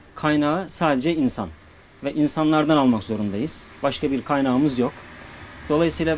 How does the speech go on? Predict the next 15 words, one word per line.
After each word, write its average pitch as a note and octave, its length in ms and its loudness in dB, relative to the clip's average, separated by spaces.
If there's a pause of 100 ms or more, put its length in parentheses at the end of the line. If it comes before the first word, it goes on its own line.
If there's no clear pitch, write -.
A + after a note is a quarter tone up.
(140)
Balıkesir'in, E3 640 2
e, D3 180 0
biz, D#3 220 -4
e, C#3 560 -4
bu D#3+ 60 -2
konudaki D3 460 0
duyarlılığından D3+ 560 2
son D3 260 -2
derece C3 200 0
memnunuz. C3 580 0 (500)
E, B2 260 -4
oldukça D3 380 -4
gittiğimiz C#3+ 400 2
yerlerde C3+ 400 0
ilgi, C3+ 420 0